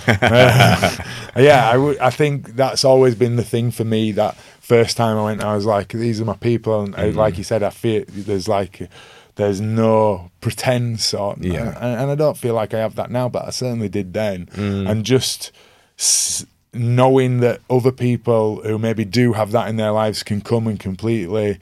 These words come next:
Speaker 1: be
Speaker 2: Mm.
Speaker 1: themselves and, and get on and, um, the, the different show, like, y-, you know, you can, uh, Manchester's more like a festival, but, you know, if you go to Manchester, or there's,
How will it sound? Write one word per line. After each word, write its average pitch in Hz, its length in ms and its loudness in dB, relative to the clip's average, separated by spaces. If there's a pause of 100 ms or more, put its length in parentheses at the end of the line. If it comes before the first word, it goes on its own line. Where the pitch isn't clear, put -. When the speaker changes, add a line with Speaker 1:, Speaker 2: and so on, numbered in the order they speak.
(160)
Speaker 1:
be 117 300 2
Speaker 2:
Mm. - 40 2
Speaker 1:
themselves 104 680 0
and, 95 340 -4
and 101 420 -8
get 117 220 2
on 104 360 -2
and, 90 240 -8 (480)
um, 98 680 0 (400)
the, 120 240 0
the 110 140 -2
different 101 560 -4
show, 127 680 2
like, 110 260 -4 (180)
y-, 107 80 -10 (160)
you 107 340 -6
know, 101 160 -2
you 101 180 -6
can, 107 280 -8 (340)
uh, - 440 -16
Manchester's 98 480 -8
more 87 120 -6
like 90 160 -8
a - 60 -20
festival, 95 420 -12
but, - 160 -14 (280)
you - 40 -10
know, 95 60 -4
if 95 100 -8
you 95 60 -12
go 101 140 -2
to 95 120 -12
Manchester, 104 520 -6
or 95 100 -4
there's, 95 240 -10